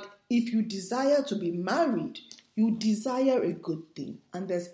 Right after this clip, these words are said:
absolutely nothing wrong with that desire. I dare say also that if you desire to be married,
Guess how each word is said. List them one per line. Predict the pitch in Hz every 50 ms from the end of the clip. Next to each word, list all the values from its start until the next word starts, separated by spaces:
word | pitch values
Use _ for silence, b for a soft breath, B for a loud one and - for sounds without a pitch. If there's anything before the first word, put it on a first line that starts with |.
| -
absolutely | 262 285 285 285 - - 302 285 269 285 277 - 254 269
nothing | 233 226 214 214 202 196 - 180 185 180 175 165
wrong | 165 160 160 160 -
with | - - _ -
that | 160 151 - - -
desire. | - - - - - - - - - - _ _ b b b b b b b b b b b b b -
I | 214 202 196
dare | 190 185 - 269 320 381 339
say | 339 - 277 247 214 190 -
also | - 226 233 233 233 - 202 170
that | - 170 170 -
if | 185 - -
you | 190 185
desire | - 202 190 - - 269 330 381 381 359
to | 381 -
be | 180 160 160 156
married, | 160 - 160 156 156 139 120 - - b